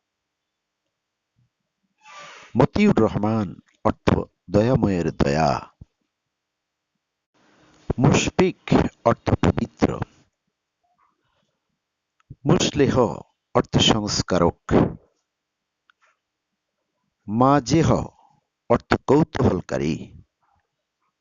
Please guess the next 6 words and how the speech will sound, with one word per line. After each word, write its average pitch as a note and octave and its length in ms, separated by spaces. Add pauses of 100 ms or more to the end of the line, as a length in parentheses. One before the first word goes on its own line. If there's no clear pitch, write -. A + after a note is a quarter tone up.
(1600)
মাজেদ A2+ 640 (440)
অর্থ - 220
সম্মানিত, A2 720 (380)
অভিজ্ঞ। - 440 (2500)
মাকসুদুর G#3 720
রহমান G#2 600